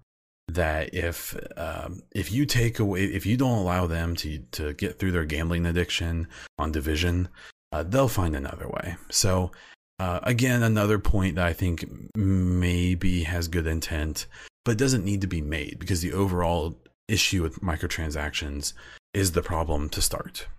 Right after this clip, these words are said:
at least in my opinion. So then we go into a conversation, or at least a thought process that I was trying to go through, was, is there, is there room for something like that?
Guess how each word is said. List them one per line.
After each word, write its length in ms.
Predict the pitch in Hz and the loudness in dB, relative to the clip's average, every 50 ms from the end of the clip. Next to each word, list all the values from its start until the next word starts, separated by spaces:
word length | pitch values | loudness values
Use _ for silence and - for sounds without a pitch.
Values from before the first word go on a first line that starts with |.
| - - - | -12 -8 -6
at 100 | 87 80 | -4 -2
least 240 | 92 92 85 - - | 0 0 2 0 0
in 80 | 80 | -2
my 100 | - - - | -4 -6 -8
opinion. 400 | - - - - - - - - - - - - - - - - - - - - - - - - _ _ _ _ _ _ _ _ _ _ _ _ - | -2 -2 -2 -2 -2 -8 -12 -14 -12 -10 -10 -10 -10 -10 -12 -14 -14 -14 -16 -16 -16 -18 -20 -20 _ _ _ _ _ _ _ _ _ _ _ _ 0
So 160 | - - 117 | 2 2 4
then 160 | 107 120 143 | 4 6 4
we 100 | 165 160 | 4 4
go 180 | 135 131 127 117 | 4 4 4 4
into 180 | 107 - 113 | 4 4 2
a 40 | 98 | 2
conversation, 960 | 87 104 101 92 95 92 - - 85 87 - - - 90 82 82 82 82 82 78 - | 2 2 2 2 2 2 0 0 0 -2 -2 0 0 0 0 0 -2 -2 -2 -4 -4
or 220 | - 92 92 90 87 | -4 -2 0 0 0
at 80 | 82 | 0
least 240 | 90 101 95 80 - | 0 0 0 0 0
a 80 | 95 - | -2 -4
thought 380 | - - - 95 82 - - | -4 -4 -2 -2 -2 -2 -2
process 580 | - - 78 76 73 - - 80 76 78 76 - | -2 -2 -2 -2 -2 -2 -2 -2 -2 -2 -2 -2
that 180 | - 90 - 85 | -2 -2 -2 0
I 100 | 95 98 | 0 0
was 180 | 98 95 82 | 0 0 -2
trying 260 | - - 92 80 78 | -2 -4 -4 -2 -4
to 80 | 78 78 | -4 -2
go 140 | 78 76 73 | -2 -4 -4
through, 420 | - - - 82 78 76 78 76 | -4 -6 -4 -4 -2 -2 -2 -2
was, 300 | 73 78 78 78 78 82 - - - _ | -2 -2 -4 -4 -6 -8 -12 -16 -16 _
is 280 | - 92 113 113 117 113 | -2 0 2 2 2 2
there, 520 | 127 113 107 104 101 98 95 90 82 - - _ _ _ _ _ _ _ _ _ _ _ _ _ _ _ _ _ - | 2 2 2 2 2 2 0 -2 -4 -8 -14 _ _ _ _ _ _ _ _ _ _ _ _ _ _ _ _ _ 0
is 180 | 113 120 123 | 2 2 2
there 220 | 113 113 101 92 90 | 4 4 4 4 4
room 500 | 85 82 80 80 80 78 76 76 73 73 | 4 2 2 2 2 0 -2 -4 -6 -6
for 160 | - - 82 | -6 -6 -4
something 400 | - - - 71 65 - 71 69 | -4 -4 -6 -8 -8 -8 -8 -8
like 220 | 67 67 67 - | -8 -8 -10 -8
that? 500 | - 73 - 73 73 - - - - - | -10 -8 -8 -8 -10 -8 -10 -10 -10 -10